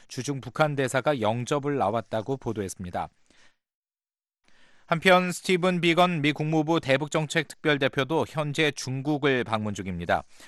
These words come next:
국무부 대변인실은 어제 브이오에이에 비건 특별대표가 베이징에 머물고 있다면서도 세부 일정에 대해서는 공개하지 않았습니다.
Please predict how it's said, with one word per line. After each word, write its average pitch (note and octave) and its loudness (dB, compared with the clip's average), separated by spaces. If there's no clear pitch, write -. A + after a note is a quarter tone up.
국무부 C#3+ 0
대변인실은 C3 -2
어제 G#2+ 0
브이오에이에 C3+ 2
비건 D3 0
특별대표가 D3 2
베이징에 C#3 -2
머물고 B2 -2
있다면서도 A2+ -2
세부 E3 -4
일정에 B2+ -2
대해서는 A2+ -4
공개하지 G2+ -4
않았습니다. D#2+ -6